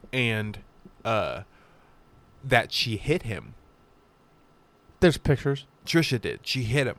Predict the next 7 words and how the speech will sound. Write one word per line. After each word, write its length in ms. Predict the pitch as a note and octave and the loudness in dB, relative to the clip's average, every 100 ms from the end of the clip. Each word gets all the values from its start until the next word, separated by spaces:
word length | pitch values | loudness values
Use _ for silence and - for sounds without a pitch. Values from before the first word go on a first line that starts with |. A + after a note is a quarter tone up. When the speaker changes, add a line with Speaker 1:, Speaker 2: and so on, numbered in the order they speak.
| - | -2
Speaker 2:
There's 120 | D#3+ | 0
pictures. 440 | - D3+ - C3+ - | 4 2 2 -2 -2
Speaker 1:
And 320 | C3+ C3 A#2+ - | 0 2 0 -2
Ethan, 600 | B2+ C3+ C3+ A#2+ A2+ A2+ _ _ _ _ _ - | -2 0 2 0 -2 -8 _ _ _ _ _ -4
Moses 720 | C3+ C3+ D3+ D3+ F3 E3 - - | 4 6 6 6 2 2 -2 -4
and 120 | B2+ | -4
Trisha 600 | - C#3+ C#3 B2+ A2 G#2 | 0 2 4 4 4 2